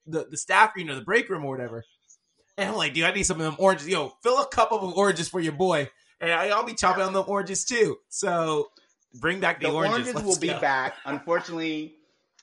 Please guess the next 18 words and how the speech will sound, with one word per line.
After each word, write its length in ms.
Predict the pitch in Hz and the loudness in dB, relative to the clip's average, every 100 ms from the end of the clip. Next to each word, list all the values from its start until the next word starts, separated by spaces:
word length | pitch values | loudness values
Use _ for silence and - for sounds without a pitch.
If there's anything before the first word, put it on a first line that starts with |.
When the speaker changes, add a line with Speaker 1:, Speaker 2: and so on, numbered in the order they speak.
| _ | _
Speaker 2:
the 120 | 135 | -8
Nevada 320 | 127 143 156 143 | -2 0 2 0
Health 200 | 143 143 | -2 -4
Department 440 | 139 127 135 127 | -2 -2 -2 -8
would 140 | 127 | -8
not 260 | 117 135 139 | -4 -6 -4
let 140 | 143 156 | -4 -4
us 120 | 139 | -8
do 180 | 151 147 | -12 -8
oranges 500 | 147 139 131 127 123 120 _ _ _ 117 | -6 -6 -6 -10 -12 -16 _ _ _ _
this 200 | 123 120 - | -12 -12 -6
past 420 | 147 151 151 - | -2 0 -2 -6
year 240 | 120 113 | -8 -8
due 180 | 117 113 120 | -10 -12 -10
to 80 | |
the 100 | 131 | -10
pandemic. 640 | 143 165 131 120 107 117 - _ | -10 -10 -8 -8 -8 -12 -14 _
Um, 460 | 120 120 110 107 104 | -8 -6 -4 -6 -10